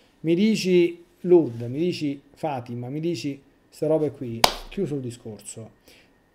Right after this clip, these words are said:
Però il mistico ancora vivente, eh, il che, che, che, che dice che c'ha messaggi da X, Y, Z, l'apparizione ancora in corso, che, cioè,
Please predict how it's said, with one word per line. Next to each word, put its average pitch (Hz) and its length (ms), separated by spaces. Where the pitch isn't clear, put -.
Però 214 460
il 196 160
mistico 202 540
ancora 170 340
vivente, 151 760
eh, 127 380
il 139 180
che, 139 140
che, 135 260
che, 143 200
che 139 160
dice 143 240
che 135 100
c'ha 143 140
messaggi 139 480
da 135 120
X, 139 200
Y, 135 460
Z, 135 260
l'apparizione 139 640
ancora 151 300
in 139 100
corso, 143 420
che, 143 240
cioè, - 240